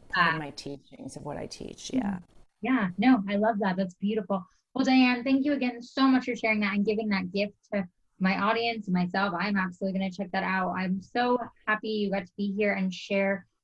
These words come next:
Speaker 2: your story. Tell us where we can find you, follow you, and of course, if they want to be coached by you, give us all that information.
Speaker 1: Oh, absolutely. Okay. On social media, you can follow me at Diane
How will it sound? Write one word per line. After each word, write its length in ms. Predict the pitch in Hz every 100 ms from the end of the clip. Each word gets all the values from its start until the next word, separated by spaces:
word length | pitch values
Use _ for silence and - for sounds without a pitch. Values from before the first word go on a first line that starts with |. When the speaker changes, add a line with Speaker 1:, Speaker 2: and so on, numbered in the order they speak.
| -
Speaker 2:
your 100 | 202
story. 540 | - 220 208 208 220 -
Tell 140 | 262
us 120 | 269
where 80 | 269
we 100 | 233
can 180 | 214 196 202
find 280 | 202 208 202
you, 140 | 214 180
follow 260 | 196 196 202
you, 160 | 202
and 140 | 190 196
of 80 | 180 -
course, 280 | 214 208 - _ _
if 180 | - 196
they 120 | 202
want 360 | 190 185 190 -
to 80 | 190
be 120 | 196
coached 320 | - 190 180
by 120 | 185
you, 180 | 180 175
give 160 | 180 196
us 140 | 196
all 140 | 180 180
that 160 | 175
information. 680 | 170 165 156 156 - - 202 - _ _ _
Speaker 1:
Oh, 380 | 170 175 170 147 -
absolutely. 680 | 175 - 180 170 135 139 -
Okay. 380 | 175 190 151 - - - - -
On 120 | 180
social 460 | 139 - 208 - 254
media, 580 | 233 202 196 196 220 220
you 140 | 202
can 180 | 185 190
follow 320 | - 175 175
me 180 | 175 175
at 180 | 160 139
Diane 760 | - 160 165 175 180 196 214